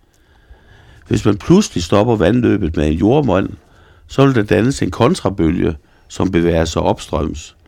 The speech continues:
Så det ser ud, som om floden løber baglæns. Det gør den også på overfladen. Vandet hober sig op ved jordvolden,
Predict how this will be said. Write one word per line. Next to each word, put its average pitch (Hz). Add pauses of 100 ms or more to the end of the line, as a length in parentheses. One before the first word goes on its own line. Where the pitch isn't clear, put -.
(760)
Så 131
det 139
ser 156
ud, 165
som 127
om 117
floden 123
løber 80
baglæns. 82 (1200)
Det 101
gør 104
den 120
også 98
på 90
overfladen. 82 (1080)
Vandet 120
hober 87
sig 85
op 101
ved 87
jordvolden, 107